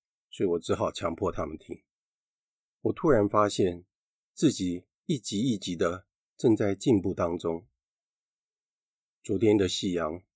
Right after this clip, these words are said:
特别美丽，所以那人顺便的照下了一张照片。我禁不住再一次想起了，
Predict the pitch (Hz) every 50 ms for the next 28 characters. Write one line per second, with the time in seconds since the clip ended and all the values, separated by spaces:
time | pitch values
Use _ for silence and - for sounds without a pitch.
0 | _ _ _ _ _ - - - 139 110 87 87 92 87 87 78 80 82 87 87
1 | 82 78 - _ _ _ _ _ _ _ _ _ _ _ _ _ _ _ _ -
2 | - - 143 135 131 123 120 120 - _ _ _ - 160 151 131 113 101 90 87
3 | 90 95 110 127 _ _ _ _ _ _ - - - 156 127 120 113 110 101 95
4 | 95 - - 107 95 - 113 98 92 95 95 - 110 107 113 - 131 113 95 82
5 | - - 98 80 78 78 _ _ _ _ _ _ _ _ _ _ _ _ _ _
6 | _ _ _ _ _ - 113 113 117 113 - - 160 165 151 131 110 - 143 127
7 | 123 120 - - - 151 131 120 113 - 127 113 - 98 85 95 101 - - 87
8 | 82 80 - - - _